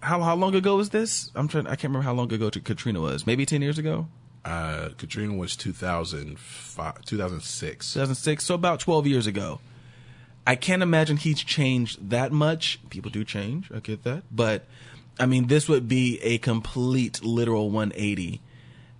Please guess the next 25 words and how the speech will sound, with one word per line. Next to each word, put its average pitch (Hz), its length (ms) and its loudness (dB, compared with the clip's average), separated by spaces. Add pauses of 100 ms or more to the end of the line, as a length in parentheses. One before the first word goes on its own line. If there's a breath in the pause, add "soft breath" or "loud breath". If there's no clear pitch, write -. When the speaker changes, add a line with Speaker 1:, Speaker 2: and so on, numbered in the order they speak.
(120)
Speaker 1:
And 123 340 4
it's 131 160 4
just 123 240 2
hard 131 220 2
to 110 60 0
believe 117 420 2
that 104 240 0
he 123 220 0
believes 107 800 0
these 101 360 -2
things. 87 560 -6 (540 loud breath)
Either 185 220 6
that 165 220 6
or, 147 80 4
like 131 160 2
they 127 80 2
said, 120 220 0
he's 110 160 -2
high. - 280 -6 (220)
I 131 100 4
don't 120 160 0
know. - 240 -4 (140)
That's, 123 240 -2
that's 127 300 -2
what, 117 340 0